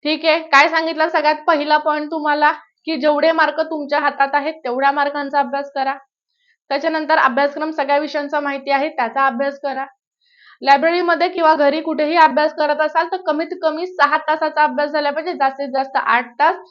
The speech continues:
दहा ते बारा तास अभ्यास करणाऱ्या व्यक्तीचा अभ्यास नसतो तो, त्याच्यामध्ये सगळ्या गोष्टी इन्क्लूड असतात, कारण आपण पोलीस भरतीचा अभ्यास करतोय, बरोबर आहे. आता ह्या गोष्टी झाल्या की आपल्याकडे डिस्ट्रॅक्ट व्हायला अजून खूप गोष्टी असतात.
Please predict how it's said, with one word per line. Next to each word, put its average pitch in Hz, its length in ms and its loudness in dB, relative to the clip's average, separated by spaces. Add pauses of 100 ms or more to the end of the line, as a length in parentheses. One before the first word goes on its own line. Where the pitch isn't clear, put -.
(160)
दहा 262 200 0
ते 269 160 -4
बारा 262 320 2
तास 285 140 0
अभ्यास 269 300 -2
करणाऱ्या 262 360 -2
व्यक्तीचा 294 520 -4
अभ्यास 247 360 -4
नसतो 254 400 -6
तो, - 180 -14 (260)
त्याच्यामध्ये 247 440 -4
सगळ्या 254 280 -4
गोष्टी 269 320 -8
इन्क्लूड 254 380 -8
असतात, 208 300 -12 (680)
कारण 302 180 2
आपण 339 220 0
पोलीस 294 240 0
भरतीचा 240 360 -2
अभ्यास 202 380 -6
करतोय, - 300 -14 (360)
बरोबर 214 420 -6
आहे. 302 120 0 (480)
आता 214 240 0
ह्या 254 280 2
गोष्टी 285 440 -8
झाल्या 214 340 -6
की - 360 -10
आपल्याकडे 262 600 0
डिस्ट्रॅक्ट 262 600 -6
व्हायला 233 240 -4
अजून 294 240 -8
खूप 285 200 -8
गोष्टी 214 320 -8
असतात. 180 300 -16